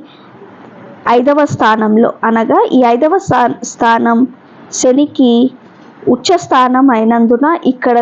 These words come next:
శని ఉంటే ఈ ధనుసు లగ్నం వారికి శని యోగిస్తాడు. అలాగే తులా రాశిలో ఉన్న యోగిస్తాడు. ఎన్ను-, ఎందుకనగా పాపస్థానంలో ఉన్న శని పాపస్థానమైన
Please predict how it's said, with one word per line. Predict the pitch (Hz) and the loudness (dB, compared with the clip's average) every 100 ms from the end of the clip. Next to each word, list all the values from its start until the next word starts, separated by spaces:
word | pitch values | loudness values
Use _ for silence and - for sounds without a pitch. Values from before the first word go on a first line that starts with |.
| 233 | 0
శని | 247 240 285 269 | 0 2 2 2
ఉంటే | 226 214 247 359 587 - - - | 0 0 0 0 -2 -10 -20 -2
ఈ | 254 | 0
ధనుసు | 254 233 254 277 339 | 2 0 0 0 0
లగ్నం | 285 233 247 254 233 | 2 2 2 2 0
వారికి | - 233 226 330 415 | 0 -4 0 0 0
శని | - 240 302 269 | 0 2 2 2
యోగిస్తాడు. | 208 - 214 - 226 208 - - | 0 -2 -4 -2 -2 -2 -2 -2
అలాగే | 240 302 339 247 233 240 - - - - - - | 0 2 0 2 0 0 -8 -20 -20 -20 -20 -8
తులా | 269 269 311 370 | -2 2 2 2
రాశిలో | 277 220 220 - 226 233 233 | 0 -2 -4 0 2 2 2
ఉన్న | 226 240 277 | 0 0 2
యోగిస్తాడు. | 214 226 220 - 233 226 - - | 0 0 -4 -2 -2 -2 -2 -2
ఎన్ను-, | 233 240 262 | 0 0 -2
ఎందుకనగా | 233 233 277 294 240 220 220 226 240 - - - - - | 0 0 0 0 -2 0 0 -2 -4 -12 -20 -20 -8 -2
పాపస్థానంలో | 240 254 330 - 339 277 285 277 269 269 | -2 0 -4 -2 0 0 2 2 2 2
ఉన్న | 254 226 226 | 2 2 0
శని | 226 226 240 294 240 262 - | -2 0 2 2 0 -2 -2
పాపస్థానమైన | 226 233 277 - 269 240 220 214 196 | -2 -2 -6 -4 -2 0 0 0 0